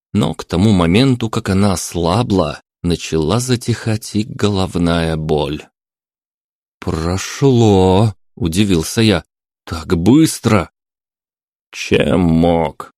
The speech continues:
Шпион вытащил из кармана цилиндр и дал его мне. «Держи, может пригодиться снова». Я извлек пистолет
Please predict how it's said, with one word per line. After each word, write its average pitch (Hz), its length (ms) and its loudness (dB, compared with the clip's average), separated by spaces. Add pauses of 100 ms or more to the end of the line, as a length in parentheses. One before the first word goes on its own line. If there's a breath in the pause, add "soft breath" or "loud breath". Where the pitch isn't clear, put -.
(280)
Шпион 104 480 0
вытащил 90 440 -2
из - 120 -6
кармана 90 460 0
цилиндр 113 760 2
и 127 60 4
дал 92 260 4
его 92 320 2
мне. 92 360 2 (600)
«Держи, 80 720 -4 (160)
может - 500 -6
пригодиться 90 760 0
снова». 73 760 -2 (880)
Я 95 240 0
извлек 90 540 -2 (100)
пистолет 92 920 -4